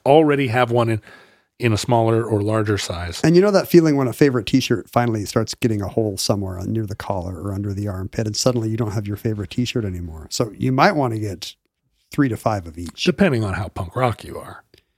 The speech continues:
Speaker 2: Yeah, that's true. That's true. But, uh, do you want an omnibus t-shirt with a big hole? I guess it depends on where it is.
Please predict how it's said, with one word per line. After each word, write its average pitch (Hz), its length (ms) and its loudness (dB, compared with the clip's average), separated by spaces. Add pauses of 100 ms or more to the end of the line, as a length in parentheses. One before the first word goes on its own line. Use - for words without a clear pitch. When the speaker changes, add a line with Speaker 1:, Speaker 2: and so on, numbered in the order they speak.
(520)
Speaker 2:
Yeah, 311 180 8
that's 156 300 0
true. 110 320 2 (320)
That's - 200 -2
true. 107 260 -2
But, 151 220 2 (140)
uh, 135 520 2 (1300)
do - 120 0
you 147 120 2
want 131 240 2
an 135 80 -2
omnibus 131 420 0
t-shirt 135 340 0
with 131 140 0
a 120 40 -2
big 120 140 0
hole? 120 320 -2
I - 40 0
guess 151 120 2
it 147 60 2
depends 123 300 0
on 110 120 0
where 104 200 -2
it 87 60 -10
is. 80 300 -10